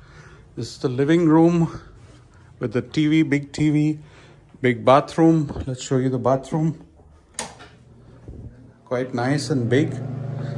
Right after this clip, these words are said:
And then, of course, let's just look at this first.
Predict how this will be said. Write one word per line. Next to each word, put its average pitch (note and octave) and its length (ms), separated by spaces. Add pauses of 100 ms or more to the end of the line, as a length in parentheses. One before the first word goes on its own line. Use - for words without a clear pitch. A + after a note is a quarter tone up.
(600)
And B2 320
then, C3+ 600
of C#3 180
course, - 400 (1300)
let's A#2+ 260
just - 300
look A2 160
at F#2+ 140
this G2+ 200
first. - 400